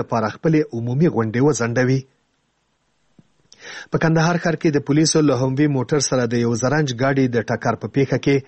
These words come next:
درې ملکي وګړي مړه شوي دي. د کندهار د امنیه قومندانۍ ویان جمال ناصر بارکزي ازادۍ راډیو ته وویل چې دا پیښه نن ماسپښین د کندهار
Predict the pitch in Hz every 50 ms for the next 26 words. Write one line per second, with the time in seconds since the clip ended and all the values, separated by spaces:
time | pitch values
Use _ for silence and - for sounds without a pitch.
0 | _ _ _ _ _ _ _ _ _ 139 156 165 165 143 123 117 107 - - 120
1 | 113 110 107 131 127 123 123 131 131 - - 160 139 127 120 139 131 - - -
2 | _ _ _ - 139 - 151 143 143 131 135 143 147 135 131 117 120 127 131 -
3 | - 151 143 147 147 143 139 139 143 143 135 139 135 139 139 139 135 131 127 120
4 | 123 117 117 117 120 113 - - 143 127 120 123 117 120 117 113 131 135 123 113
5 | 117 117 120 139 139 120 117 110 110 113 107 - 156 151 165 165 160 151 - 185
6 | 180 170 - - - - - - 127 135 131 131 - 147 135 113 - 131 131 143
7 | 151 147 135 127 110 - - - - 110 - 160 151 123 101 - - - - -
8 | _ _ - 147 - 165 156 156 170 127 139 151